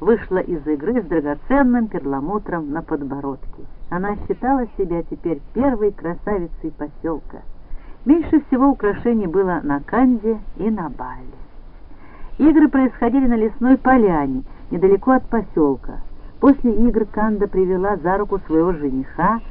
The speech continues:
Ао к шалашу, который каждая девушка начинала строить, как только становилась невестой. Вслед за Кандой стали возвращаться и другие пары. Молодожены сейчас же принялись поправлять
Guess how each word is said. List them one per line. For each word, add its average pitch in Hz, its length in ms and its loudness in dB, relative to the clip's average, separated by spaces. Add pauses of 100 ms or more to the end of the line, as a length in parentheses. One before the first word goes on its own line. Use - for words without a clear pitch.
(260)
Ао 202 460 4
к - 200 -12
шалашу, 185 720 0 (280)
который 220 360 4
каждая 160 520 -2
девушка 233 440 0
начинала 214 500 6 (100)
строить, 247 360 2 (280)
как 214 220 -2
только 247 600 2
становилась 170 600 0
невестой. 135 640 -4 (840)
Вслед 240 300 2
за 165 140 -2
Кандой 285 460 6
стали 233 260 2
возвращаться 175 760 -2
и 226 60 2
другие 202 480 0
пары. 135 400 -4 (640)
Молодожены 254 640 4
сейчас 262 360 2
же 240 120 2
принялись 214 400 6 (100)
поправлять 180 600 0